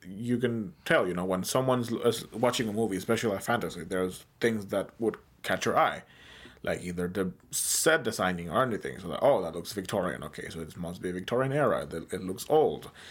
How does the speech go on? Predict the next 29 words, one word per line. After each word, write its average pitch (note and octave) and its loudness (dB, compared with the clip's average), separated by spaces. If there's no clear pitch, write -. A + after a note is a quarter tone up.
And F#2+ -4
then F#2 0
you F#2 0
hear G#2+ 2
the G#2+ 2
characters, A2 2
"Oh, G2 4
they're F2 -2
in F2+ -2
a F#2 -2
world E2+ -4
full F#2 -8
of F#2+ -6
witches." A2+ 0
So G2+ -4
you G#2+ 0
don't, C3+ 4
you A#2+ 4
show D#3 6
and C3 2
tell C3 6
not A2 2
by G2+ 4
telling, B2+ 4
just G2+ 0
by G2 2
showing G2+ 0
your F2+ 0
surroundings. D#2+ -8